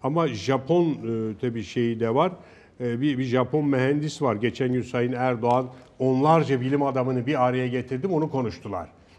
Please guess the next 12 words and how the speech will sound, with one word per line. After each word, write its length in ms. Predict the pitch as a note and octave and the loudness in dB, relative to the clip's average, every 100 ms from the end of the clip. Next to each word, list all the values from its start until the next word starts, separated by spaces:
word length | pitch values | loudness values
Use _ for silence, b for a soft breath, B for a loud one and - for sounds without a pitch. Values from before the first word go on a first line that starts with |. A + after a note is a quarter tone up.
| - | -10
Özellikle 500 | A#2 C3+ C#3 C#3 B2+ | -6 -2 -4 -4 -6
İstanbul 460 | - - C#3+ C#3 G#2+ | -4 2 2 2 -4
için. 280 | - G2 B B - | -8 -12 B B -4
Anadolu 640 | C3+ D#3 C#3+ C#3+ F3 F#3 | 0 2 2 2 2 0
ve 160 | B2 C#3 | 0 0
Avrupa 380 | A#2+ B2+ D3 D3 | 2 0 0 -2
yakasında 540 | C3+ C3+ - C#3+ E3+ | -2 -4 -8 -4 -2
iki 320 | G3 C3+ G3+ | -2 -8 -8
tane, 460 | E3 C#3+ B2+ E3 B2+ B B B B B | -2 0 2 0 -2 B B B B B
efendim, 500 | A#2+ A#2 C3 B2 E3+ | -4 -2 -2 -2 -6
şehir 400 | - B2 D#3+ E3 | -6 0 0 0
kuruyoruz. 680 | C3+ G#2 F2 D#2+ - - | -4 -6 -8 -14 -20 -20